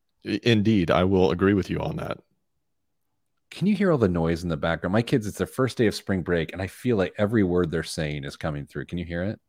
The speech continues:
Speaker 1: Not a lick.
Speaker 2: That's good. I'd, I'd yell at them. Dame, what's in the news this
Speaker 1: The
Speaker 2: week?
Speaker 1: off-,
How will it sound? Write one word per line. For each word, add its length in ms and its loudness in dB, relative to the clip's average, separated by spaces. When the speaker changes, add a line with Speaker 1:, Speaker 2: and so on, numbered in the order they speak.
Speaker 1:
Not 320 4
a 60 2
lick. 400 -6
Speaker 2:
That's 180 -20
good. 220 -18
I'd, 180 -14
I'd 120 -16
yell 200 -16
at 100 -20
them. 200 -20
Dame, 280 0
what's 240 -2
in 80 -2
the 60 -2
news 560 -4
this 100 -4
Speaker 1:
The 60 2
Speaker 2:
week? 80 2
Speaker 1:
off-, 180 6